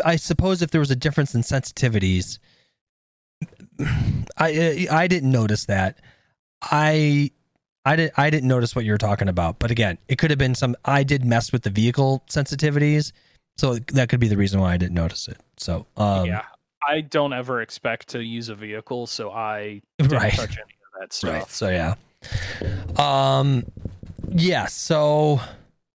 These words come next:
Speaker 1: but, uh, other than, other than that, um, I felt a lot of,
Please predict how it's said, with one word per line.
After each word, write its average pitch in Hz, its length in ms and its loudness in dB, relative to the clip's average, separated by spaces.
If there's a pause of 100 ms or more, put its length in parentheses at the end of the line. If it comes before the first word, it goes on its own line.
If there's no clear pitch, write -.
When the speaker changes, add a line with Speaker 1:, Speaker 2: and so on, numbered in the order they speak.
(600)
Speaker 1:
but, 139 200 -2
uh, 135 220 4
other 175 280 2
than, 156 520 2 (120)
other 165 220 2
than 139 240 2
that, 113 460 0 (1040)
um, 117 680 2 (1200)
I 143 140 4
felt 170 280 0
a 135 100 2
lot 156 260 4
of, 170 120 0